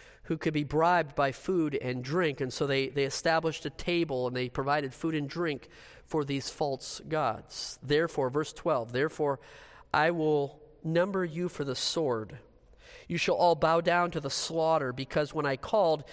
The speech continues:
you did not answer. When I spoke, you did not hear, but did evil before my eyes and chose that in which I do not delight." Okay,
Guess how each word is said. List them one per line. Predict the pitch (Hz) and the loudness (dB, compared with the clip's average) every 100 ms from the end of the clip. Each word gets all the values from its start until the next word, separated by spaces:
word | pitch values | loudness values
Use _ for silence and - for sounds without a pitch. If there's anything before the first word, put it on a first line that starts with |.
| - - | -14 -6
you | 156 | -2
did | 143 | 0
not | 143 165 - | 4 4 4
answer. | 202 208 202 - 120 104 - - - - - | 2 0 0 -4 -4 -6 -18 -20 -20 -20 -6
When | 165 160 | 0 2
I | 147 | 2
spoke, | - - 226 214 185 - | 0 0 4 4 2 -2
you | 170 | -2
did | 156 | 0
not | 160 151 135 | 0 0 -2
hear, | - - 233 135 98 - - - _ _ _ _ _ _ _ _ _ - | -8 -4 -2 -2 -4 -8 -16 -20 _ _ _ _ _ _ _ _ _ -2
but | 165 - | -2 0
did | 160 151 | -2 -2
evil | 220 240 269 175 135 131 | -4 -2 -2 2 2 2
before | 139 147 - 185 185 | -2 -6 -2 0 2
my | 175 170 156 | 2 0 0
eyes | 151 143 139 131 - - - | 0 2 0 -2 -12 -14 -6
and | 147 | -4
chose | - 160 143 | 0 0 0
that | 147 156 175 - | 0 2 2 0
in | 135 | -4
which | 160 - - | -4 -4 -4
I | 135 | -4
do | 131 127 | -4 -4
not | 127 147 147 - - - | 0 0 0 -6 -12 -4
delight." | 123 123 123 123 - - - - - - - _ _ _ _ - _ _ _ - - - | -4 0 0 0 -6 -10 -10 -8 -12 -16 -20 _ _ _ _ -20 _ _ _ -20 -12 -2
Okay, | 180 | -2